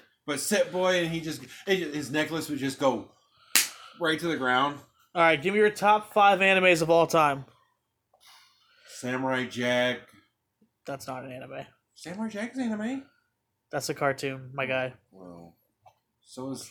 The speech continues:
Speaker 1: anime. It's a cartoon.
Speaker 2: I'm talking, like, Japanese cartoons.
Speaker 1: Oh, I don't watch Japanese cartoons. <laughs>
Speaker 2: Bitch, you just said Sailor Moon.
Speaker 1: I did wa-, I didn't say I watched all the Sailor, I didn't say
Speaker 2: All
Speaker 1: I
Speaker 2: right,
Speaker 1: watched
Speaker 2: fine.
Speaker 1: all
Speaker 2: Give me
Speaker 1: the
Speaker 2: your top five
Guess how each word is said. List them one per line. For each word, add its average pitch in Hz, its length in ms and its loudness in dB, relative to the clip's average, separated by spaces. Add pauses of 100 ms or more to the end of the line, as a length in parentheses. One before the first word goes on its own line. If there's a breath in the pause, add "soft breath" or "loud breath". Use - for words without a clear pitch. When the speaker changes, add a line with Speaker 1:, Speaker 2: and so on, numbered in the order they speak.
(120)
Speaker 1:
anime. 135 240 -10
It's 85 280 -16
a - 100 -20
cartoon. 120 580 -10
Speaker 2:
I'm 160 100 0
talking, 208 400 4
like, 170 200 2
Japanese 160 600 2
cartoons. 127 460 -4
Speaker 1:
Oh, 107 60 -2
I 107 80 -2
don't 104 140 -6
watch 98 220 -10
Japanese 85 440 -18
cartoons. - 280 -16 (380 loud breath)
<laughs> 185 180 -4
Speaker 2:
Bitch, 240 200 4
you 240 80 2
just 240 200 4
said 247 200 6
Sailor 233 300 8
Moon. 226 400 8 (420)
Speaker 1:
I 143 140 -8
did 135 380 -6
wa-, 208 200 2
I 139 220 -4
didn't 156 200 -6
say 196 180 -4
I 233 120 2
watched 233 440 4
all 165 220 4
the 131 100 -4
Sailor, 131 480 -2
I 139 100 -4
didn't 156 160 -4
say 175 120 -4
Speaker 2:
All 175 80 8
Speaker 1:
I - 20 10
Speaker 2:
right, 160 160 6
Speaker 1:
watched 214 200 6
Speaker 2:
fine. 180 200 8
Speaker 1:
all 185 80 4
Speaker 2:
Give 190 100 6
me 208 60 4
Speaker 1:
the 220 60 6
Speaker 2:
your 208 80 4
top 220 380 4
five 202 440 4